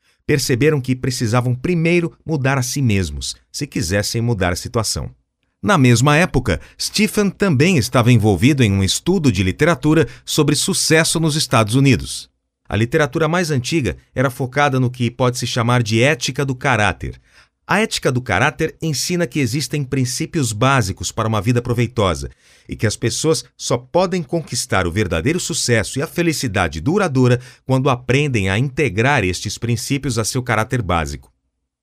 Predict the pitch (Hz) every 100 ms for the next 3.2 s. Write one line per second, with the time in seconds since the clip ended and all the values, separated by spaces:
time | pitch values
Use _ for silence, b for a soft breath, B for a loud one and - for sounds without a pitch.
0 | _ _ 175 185 175 139 131 147 135 127
1 | 123 113 120 101 98 95 101 92 120 127
2 | 123 B - 104 - 139 131 123 117 135
3 | 87